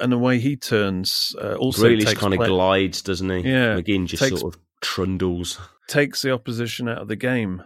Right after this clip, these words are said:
Speaker 2: Yeah, or, or you ha-, or you have to foul him, don't you? That's the thing with Grealish, 'cause he's stronger now. If you're gonna get near
Speaker 1: Yeah.
Speaker 2: him, you have to foul him. I mean, it was like the same for the, you know, for our penalty. Their, their defenders just dived in. It was a stupid tackle. And the same when he's, you know, when he's running with the ball, the only way to stop him sometimes is to foul him.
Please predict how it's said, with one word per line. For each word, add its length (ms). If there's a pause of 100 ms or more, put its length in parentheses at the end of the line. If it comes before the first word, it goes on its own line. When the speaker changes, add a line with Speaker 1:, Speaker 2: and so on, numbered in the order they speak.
(120)
Speaker 2:
Yeah, 200
or, 200
or 140
you 100
ha-, 80
or 100
you 80
have 180
to 80
foul 260
him, 80
don't 160
you? 80
That's 140
the 40
thing 100
with 100
Grealish, 240
'cause 120
he's 160
stronger 480
now. 280 (200)
If 120
you're 60
gonna 160
get 140
near 280
Speaker 1:
Yeah. 80
Speaker 2:
him, 100
you 60
have 140
to 80
foul 320
him. 120
I 40
mean, 60
it 40
was 100
like 120
the 40
same 240
for 100
the, 160
you 80
know, 100
for 140
our 140
penalty. 560 (100)
Their, 140
their 240
defenders 480
just 220
dived 380
in. 100
It 80
was 120
a 40
stupid 440
tackle. 420 (120)
And 80
the 60
same 240
when 80
he's, 140
you 40
know, 60
when 60
he's 100
running 220
with 100
the 60
ball, 260
the 100
only 160
way 120
to 120
stop 300
him 80
sometimes 440
is 120
to 80
foul 300
him. 160